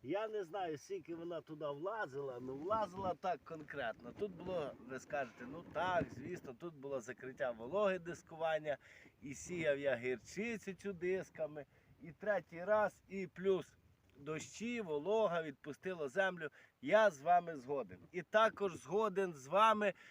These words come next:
що ячмінь по ячменю, скаже: «Діма, ти що, кляму втратив?» Ну, немає другого, другого, другої ділянки, немає, де його, а його потрібно засіяти. І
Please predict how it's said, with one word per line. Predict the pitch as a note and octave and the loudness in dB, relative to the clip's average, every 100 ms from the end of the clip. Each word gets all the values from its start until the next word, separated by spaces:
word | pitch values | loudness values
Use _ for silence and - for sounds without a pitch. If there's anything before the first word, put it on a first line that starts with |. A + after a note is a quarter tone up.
| - - | -20 -20
що | - F3+ | -6 -4
ячмінь | D#3+ D#3 - F#3 A3+ | -4 -6 -8 -6 -4
по | G3 F#3+ | -2 -2
ячменю, | E3 - G#3 G3+ E3+ | -2 2 4 4 0
скаже: | - F3 D#3 | -6 -8 -8
«Діма, | D3 E3+ C#3+ | -8 -4 -4
ти | - C#3+ | -4 -12
що, | - C3 G2+ G2 - - _ _ - _ _ _ - | -8 -6 -6 -10 -20 -20 _ _ -20 _ _ _ -2
кляму | E3+ G#3 G3 E3 | 6 6 6 0
втратив?» | - C3 A2 G2+ - - - - | -6 -4 -4 -4 -14 -20 -20 -12
Ну, | D3+ | -2
немає | F#3 G#3+ A3 F#3+ | 0 4 6 6
другого, | D3+ D#3 C#3+ C3 A#2+ A#2+ A#2+ A#2 | 4 -2 0 0 -2 -8 -10 -12
другого, | A2+ D#3+ G3+ F3+ D#3+ D3 C#3 C3+ | -8 2 2 2 -2 -8 -10 -12
другої | C3+ F#3+ F#3 F3+ | -4 2 2 0
ділянки, | D3+ F3 D#3+ B2+ D3 | -4 2 2 2 -6
немає, | D#3+ F3+ C#3+ B2+ | -4 -2 0 -2
де | B2 A#2+ | -6 -8
його, | A#2+ B2 G#2+ G#2 B2+ | -6 -6 -10 -12 -6
а | C3 | -4
його | C3+ D#3+ G#3 | -2 -2 -2
потрібно | F#3+ C3 C#3+ B2 A#2+ | -2 -6 -8 -8 -10
засіяти. | G#2+ G2+ - G#2+ F#2 - - | -12 -16 -12 -10 -10 -14 -10
І | G#3+ C#4+ | -6 -4